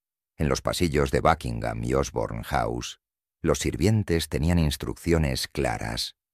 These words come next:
Debían mantener siempre las ventanas cerradas,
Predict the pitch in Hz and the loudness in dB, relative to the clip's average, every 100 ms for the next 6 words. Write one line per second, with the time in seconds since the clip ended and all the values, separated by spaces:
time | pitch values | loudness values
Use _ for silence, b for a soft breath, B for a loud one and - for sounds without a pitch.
0 | _ _ _ _ _ - 64 58 62 87 | _ _ _ _ _ -4 -2 -2 -2 0
1 | 92 69 67 60 55 50 60 - - 78 | 2 0 0 -4 -6 -6 -6 -8 -4 0
2 | 80 78 - 67 58 57 52 52 - 71 | 0 0 0 -2 -2 -4 -6 -8 -4 -2
3 | 58 53 52 - - 55 57 55 50 50 | -2 -6 -8 -6 -6 -4 -4 -6 -6 -8
4 | 50 - | -8 -10